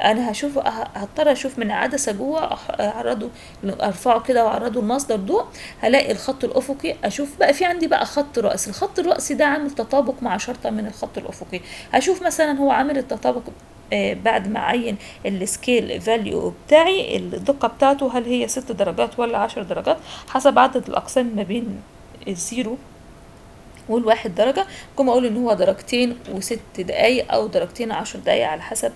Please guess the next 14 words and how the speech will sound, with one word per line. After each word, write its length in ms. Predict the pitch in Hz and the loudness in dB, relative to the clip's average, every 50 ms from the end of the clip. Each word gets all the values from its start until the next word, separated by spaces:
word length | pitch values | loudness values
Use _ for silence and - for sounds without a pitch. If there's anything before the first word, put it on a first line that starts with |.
| - - | -10 -16
الدقة 480 | - - - 196 - - 202 202 - - - - - - - 208 | -12 -10 -10 -10 -4 -2 -2 -2 -2 -4 -14 -18 -20 -8 -6 -6
بتاعتي. 360 | 226 - 196 180 - - 202 | 2 2 2 2 2 -4 4
ده 320 | 208 302 339 349 - 254 | 8 10 10 10 10 6
الكلينوميتر. 640 | 277 277 - 254 247 226 208 180 170 170 - - - - - - - - - - - | 2 0 0 -2 -2 0 -2 -4 -6 -4 -4 -4 -4 -4 -10 -16 -16 -16 -16 6 8
طبعًا 460 | 370 403 427 392 381 381 370 - - - - - | 10 12 12 12 12 12 10 8 -2 -10 -4 -4
الكلينوميتر 720 | 208 - - - 285 349 370 370 370 415 427 427 349 311 | -4 -4 -2 -4 -4 -2 -2 -2 0 0 2 4 4 2
كده 460 | 285 - - 277 - 311 330 349 - - - - 214 - - - | 2 2 0 4 8 8 8 8 6 2 -2 -6 -6 -6 -4 -2
مبهم 560 | - 220 208 226 294 302 262 254 269 254 233 | -2 0 2 2 2 2 4 2 2 2 2
بالنسبة 440 | 196 - 185 196 190 - - 269 311 | -2 -4 -6 -6 -8 0 2 4 4
لك، 180 | 349 349 - | 4 2 0
مفيش 300 | 262 233 233 - 262 - | -2 -4 -4 -4 -6 -8
حاجات 280 | - - 220 - 247 247 | -6 -6 -4 -4 -4 -6
كتير 420 | - 220 208 - 240 254 247 240 | -8 -12 -8 -2 -2 -2 -2 0
مكتوبة، 640 | 196 208 226 - - - - 254 254 220 196 202 202 | -2 -4 -4 -4 -8 -6 -4 -2 0 2 0 0 0